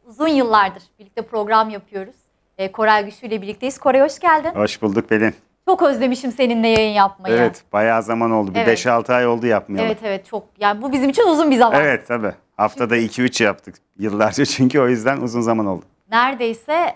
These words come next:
Speaker 1: e, mesleğe ilk başladığımdan beri program yapıyoruz
Speaker 2: Ben de
Speaker 1: birlikte.
Speaker 2: öyle, evet. Ben
Speaker 1: Değil mi?
Speaker 2: iki bin on beşte başlamıştım. İki bin on altıdan sonra seninle herhalde bir iki yüz elli, üç yüz program yapmışızdır.
Speaker 1: Evet, ama bu formatta ilk
Speaker 2: İlk
Speaker 1: defa bir
Speaker 2: defa,
Speaker 1: yayın yapacağız.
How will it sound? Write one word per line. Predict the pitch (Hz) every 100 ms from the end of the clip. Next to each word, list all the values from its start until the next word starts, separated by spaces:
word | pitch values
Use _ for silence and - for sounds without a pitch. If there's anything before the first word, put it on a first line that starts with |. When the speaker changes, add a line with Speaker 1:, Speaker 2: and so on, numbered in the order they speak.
| -
Speaker 1:
e, | 208 196
mesleğe | 208 220 - 254
ilk | 247
başladığımdan | 233 233 247 220 226 233 226
beri | 208 330 - -
program | 214 262 294
yapıyoruz | 294 294 311 233
Speaker 2:
Ben | 131 143 139
de |
Speaker 1:
birlikte. | 123 104
Speaker 2:
öyle, | 113
evet. | 110 -
Ben | 113
Speaker 1:
Değil | 117
mi? |
Speaker 2:
iki | 220
bin | 131
on | 135 135
beşte | 127 - 143
başlamıştım. | 117 107 113 107 113 - 151
İki | 131 135
bin | 131
on | 131
altıdan | 117 110 - 107
sonra | - 143
seninle | 147 120 110 135 160 _ _ -
herhalde | 113 120 127
bir | 127
iki | 123 131
yüz | 123
elli, | 131 127
üç | 135 -
yüz | 127 -
program | 123 131 156
yapmışızdır. | 147 - 104 87 80 _
Speaker 1:
Evet, | 185 175 160 -
ama | 254 359 - 233
bu | 381
formatta | - 339 294 294 349
ilk | 370
Speaker 2:
İlk | 277
Speaker 1:
defa | 254 233
bir | 220
Speaker 2:
defa, | 196 208
Speaker 1:
yayın | 190 190
yapacağız. | 185 113 113 330